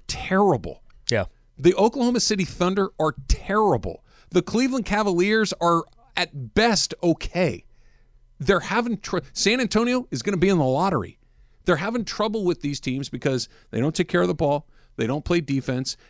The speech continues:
Speaker 1: And, and quite frankly, there's a lot of standing around.
Speaker 2: Listen.
Speaker 1: It does, it's not a fatal thing. They, they
Speaker 2: Mm-hmm.
Speaker 1: have a million games left. They have a lot of time to figure this out. But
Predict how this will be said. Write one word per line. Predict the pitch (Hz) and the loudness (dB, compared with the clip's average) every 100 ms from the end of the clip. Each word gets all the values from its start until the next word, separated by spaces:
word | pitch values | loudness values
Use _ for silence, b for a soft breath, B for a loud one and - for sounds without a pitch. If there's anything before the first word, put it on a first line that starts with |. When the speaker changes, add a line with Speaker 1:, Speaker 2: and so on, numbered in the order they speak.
| _ | _
Speaker 1:
And, | 135 131 127 | -2 -2 -2
and | 143 143 | -2 -2
quite | - 139 151 | -2 0 0
frankly, | 170 185 196 233 | 0 -2 0 0
there's | 160 147 | 0 2
a | |
lot | 143 131 175 | 2 0 0
of | |
standing | - - 156 190 | -2 -2 -2 0
around. | 190 208 233 104 | 0 0 -2 0
Speaker 2:
Listen. | 147 147 - | 4 4 4
Speaker 1:
It | 98 | 2
does, | - 202 | 0 -2
it's | - | -4
not | 185 233 | -2 -2
a | 247 | -4
fatal | - - 196 202 202 170 | -8 0 0 2 -2 -4
thing. | - 180 127 87 - | -4 -4 -4 -8 -6
They, | 131 | -4
they | - 120 | -2 0
Speaker 2:
Mm-hmm. | 156 | 0
Speaker 1:
have | 170 | 2
a | 170 | 2
million | 160 180 226 214 185 | 2 0 0 -2 -4
games | 170 180 160 | -4 -4 -4
left. | 123 92 - | -6 -8 -4
They | 143 | -2
have | 139 165 185 - b b | -2 -2 -4 -6 b b
a | 135 | -2
lot | 143 156 208 | 0 0 -2
of | 185 | -4
time | - 180 175 | -6 -4 -4
to | 147 | -2
figure | 170 147 | -2 -2
this | 127 - | -2 -2
out. | 170 143 | -2 -2
But | 123 | -4